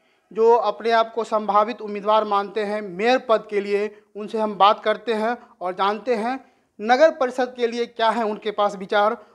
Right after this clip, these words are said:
और वह किस उपलक्ष्य या लक्ष्य को लेकर नगर परिषद चुनाव में आ रहे हैं।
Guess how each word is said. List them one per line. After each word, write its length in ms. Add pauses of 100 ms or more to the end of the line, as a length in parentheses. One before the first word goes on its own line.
(120)
और 100
वह 200 (320)
किस 200
उपलक्ष्य 580 (380)
या 120
लक्ष्य 420
को 80
लेकर 500 (380)
नगर 260
परिषद 400
चुनाव 380
में 280 (300)
आ 140
रहे 220
हैं। 140